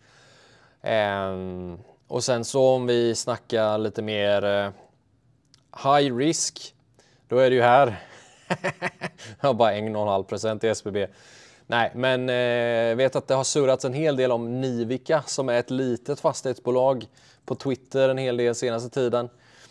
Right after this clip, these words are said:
Eh, och den äger jag också, en liten slatt i. Ligger extremt mycket back för att jag köpte in mig, eh, på tok för tidigt, typ här någonstans. <laughs> Så, men, eh, ja, men det kan nog bli fint.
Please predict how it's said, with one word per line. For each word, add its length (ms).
Eh, 800
och 340
den 180
äger 280
jag 180
också, 400
en 440
liten 220
slatt 360
i. 100
Ligger 340
extremt 540
mycket 220
back 240
för 100
att 120
jag 180
köpte 340
in 220
mig, 260
eh, 180
på 120
tok 220
för 60
tidigt, 320
typ 180
här 160
någonstans. 480
<laughs> 40
Så, 600
men, 360
eh, 60
ja, 440
men 160
det 100
kan 140
nog 100
bli 80
fint. 320